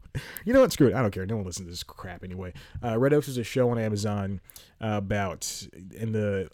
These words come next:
late eighties, about a, a kid who spends his summers working at a fancy,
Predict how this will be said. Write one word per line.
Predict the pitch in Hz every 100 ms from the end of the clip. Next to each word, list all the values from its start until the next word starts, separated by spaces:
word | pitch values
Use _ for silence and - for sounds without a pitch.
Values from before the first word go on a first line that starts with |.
| 110
late | 117 123 -
eighties, | 113 120 117 113
about | 104 104 107 104
a, | 98 95
a | 101 98
kid | - 127 143 135 -
who | 107
spends | 120 - 120 120
his | 120
summers | - 107 107 92
working | 107 101 117 208
at | 208 208 -
a | 98 190
fancy, | - 110 113 - 117 107